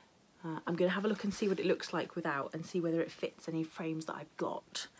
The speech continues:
before I actually decide to, um, see whether I put it on. I don't think this is gonna fit it, but I just thought I'd just, mm, you never know. So yeah, I picked,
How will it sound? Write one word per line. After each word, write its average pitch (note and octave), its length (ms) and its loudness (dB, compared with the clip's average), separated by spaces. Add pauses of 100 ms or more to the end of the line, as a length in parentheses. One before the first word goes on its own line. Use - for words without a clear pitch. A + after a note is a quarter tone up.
(340)
before E3+ 400 2
I D3+ 120 0
actually D#3 420 -4
decide D3+ 500 -6 (160)
to, D3+ 360 -2 (460)
um, D#3 260 -6 (240)
see - 140 -4
whether D#3+ 160 -2
I D3+ 40 -2
put D#3 180 -6
it - 60 -2
on. C#3+ 220 -6 (480)
I - 80 -20
don't G3 180 0
think - 160 -4
this - 160 -8
is E3 60 -14
gonna D3 160 -8
fit - 380 -14
it, - 180 -6
but - 160 -14
I - 60 -14
just - 220 -18
thought - 220 -10
I'd - 100 -20
just, - 380 -16 (1400)
mm, D#2 220 -10 (500)
you D#3+ 100 -10
never D3+ 240 -14
know. - 160 -14 (880)
So F3 340 4 (640)
yeah, - 140 0 (220)
I - 60 -18
picked, - 500 -6